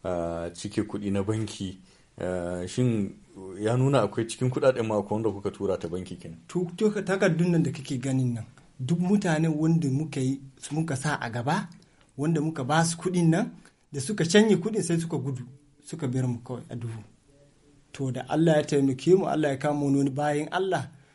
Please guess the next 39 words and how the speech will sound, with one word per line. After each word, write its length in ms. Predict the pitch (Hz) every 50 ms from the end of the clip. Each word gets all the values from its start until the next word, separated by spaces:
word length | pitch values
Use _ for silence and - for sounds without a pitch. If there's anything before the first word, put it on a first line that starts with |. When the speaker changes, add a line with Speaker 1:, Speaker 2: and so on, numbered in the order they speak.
| _ _ _ -
Speaker 2:
wanda 260 | 147 160 170 170 160
yake 260 | 165 170 165 165 156 -
tsoron 320 | 139 139 139 147 165 165
Allah 340 | - 208 220 220 196 175 151
ya 80 | 151 147
je 200 | 147 165 170 170
ya 80 | 175
binkishin 420 | 151 143 139 127 131 143 139 165 160
maganar 380 | 156 143 131 151 151 151 147
nan, 280 | 143 143 135 127 120 120 -
gabaki 460 | - 165 165 156 160 160 165 - 208
ɗaya 140 | 202 208 196
maganar 360 | 180 147 131 156 151 147 135
nan. 180 | 135 135 127 - - - - - -
Ba 240 | - 156 180 170 143
gurin 400 | 120 123 160 190 202 202 214 214
da 80 | 185 - -
aka 180 | 175 170 170 - -
kai 180 | 175 190 226 226
su, 220 | - 202 208 208 - - - _ _ _ -
a 60 | 123 127
kai 160 | - 180 208
su 140 | 202 202 165 165
kotu, 420 | - 180 196 208 202 - 185 - -
an 180 | 131 156 160 165
ƙi. 220 | - 165 - - - - - _ _ _ _ -
An 160 | 156 165 165
je 100 | 170 190
an 120 | 175 - -
ajiye 300 | 175 180 156 147 139 131
su 140 | 135 147 135
kawai 300 | - 175 175 165 - -
a 40 |
prison. 400 | - - 156 143 123 123 123 120 - - - _ _ _ _ - -
To, 300 | - 233 208 165 - - - - -
abin 260 | - 135 156 208 240
da 80 | 240 208
nake 220 | 208 208 202 175
tambaya, 420 | 165 165 135 131 131 131 127 117